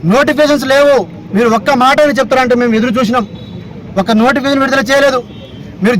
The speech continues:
జాబ్ క్యాలెండర్ అన్నారు, ఎస్సీ వర్గీకరణ అన్నారు, వెయిట్ చేయమన్నారు, జూన్ టూ అన్నారు, వెయిట్ చేయమన్నారు, వెయిట్ చేసినాం. ఒక్క నోటిఫికేషన్ విడుదల చేశారా సార్ మీరు?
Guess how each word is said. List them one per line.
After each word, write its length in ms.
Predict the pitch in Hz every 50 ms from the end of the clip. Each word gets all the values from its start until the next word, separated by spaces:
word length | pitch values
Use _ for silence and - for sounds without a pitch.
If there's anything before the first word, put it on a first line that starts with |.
| 160
జాబ్ 220 | 202 220 247 254 220
క్యాలెండర్ 300 | 269 269 285 285 294 294
అన్నారు, 220 | 285 294 294 277 254 233 - - - - - - - - - - - 185
ఎస్సీ 160 | - - 277 277
వర్గీకరణ 400 | 285 285 285 269 285 294 294 294 294
అన్నారు, 220 | 294 302 294 277 226 196 - - - - - - - 151
వెయిట్ 240 | 196 254 294 294 -
చేయమన్నారు, 440 | 302 302 302 285 302 294 302 294 277 226 190 - - - - - 151 143
జూన్ 200 | 151 226 294 302 294
టూ 80 | 320 311 311
అన్నారు, 280 | 302 294 302 302 294 247 190 151 - - - - - 170
వెయిట్ 200 | 202 269 294 294 269
చేయమన్నారు, 440 | 302 311 302 285 302 294 302 277 226 190 196 - - - 156
వెయిట్ 200 | 190 240 269 240 208
చేసినాం. 300 | 262 262 226 240 240 214 190 - - - - - - - - - - - - - - - 208
ఒక్క 200 | 220 - 294 277 254 247
నోటిఫికేషన్ 480 | 269 285 285 294 277 294 294 285 294 294 285
విడుదల 240 | 277 277 277 277 262 220
చేశారా 260 | 262 247 254 262 254 240 240
సార్ 140 | 254 247 233
మీరు? 140 | 247 247 247